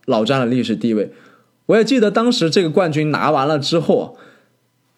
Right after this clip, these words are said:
整个，呃，舆论上又开始讨论老詹和乔丹谁是历史第一了。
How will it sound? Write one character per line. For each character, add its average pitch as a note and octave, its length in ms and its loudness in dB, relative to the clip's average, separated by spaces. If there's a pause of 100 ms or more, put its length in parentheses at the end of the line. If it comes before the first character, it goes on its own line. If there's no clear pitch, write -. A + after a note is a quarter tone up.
(180)
整 C3+ 400 0
个， F3+ 380 0 (460)
呃， A#2 200 2
舆 A2+ 200 2
论 D3+ 200 4
上 C3 320 -4
又 A#3 260 4
开 D#3 260 0
始 C3+ 160 -4
讨 G2+ 280 -2
论 A2 260 0
老 A#2 240 0
詹 D3+ 240 0
和 C3 140 0
乔 A2+ 260 -2
丹 A2+ 180 -2
谁 B2 280 0
是 D3 140 -2
历 C#3+ 140 0
史 G#2+ 160 -4
第 G#2 280 -2
一 G2+ 60 0
了。 F#2 140 -6